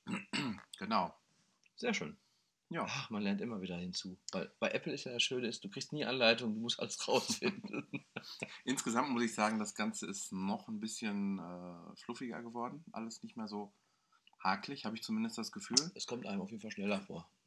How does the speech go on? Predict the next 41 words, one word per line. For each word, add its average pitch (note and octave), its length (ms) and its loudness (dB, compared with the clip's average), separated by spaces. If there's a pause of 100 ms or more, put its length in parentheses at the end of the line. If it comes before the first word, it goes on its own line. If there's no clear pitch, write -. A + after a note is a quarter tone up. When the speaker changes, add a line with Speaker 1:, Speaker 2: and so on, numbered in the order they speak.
(140)
Speaker 1:
Aber G#2 180 0
trotzdem C3 400 -2
war A#2 120 4
ich A2+ 100 -2
am G2+ 100 -2
Anfang G#2 420 0 (120)
etwas - 920 -6 (120)
Speaker 2:
Ja, D3 200 6
das F3 100 8
habe C#3 100 8
Speaker 1:
enttäuscht. G3 160 6
Speaker 2:
ich G3 60 -4
dir G#3+ 100 -2
gemerkt. G#2+ 280 0
Das - 140 -10
habe A2+ 100 -8
ich - 60 -16
dir B2+ 180 -8
am - 220 -2
Abend B2 200 -2
Speaker 1:
<laughs> - 20 -6
Speaker 2:
angemerkt. E2 500 -6 (360)
Speaker 1:
Weil G#2+ 240 4
ich G#2+ 140 -4
gedacht G#2 300 0
habe, G2+ 120 -2
da G2 120 2
ist G2 120 -2
jetzt G2 180 -6
alles G#2+ 320 -2
nur A2+ 260 2
eine B2+ 160 0
neue A2 240 4
Maske G#2+ 320 0
drüber F2+ 420 0 (200)
geflanscht - 520 -4
worden, F#2+ 340 0
ohne A2 260 -2
dass, G#2+ 300 -2
äh, - 100 -8
ähm, G2 500 -2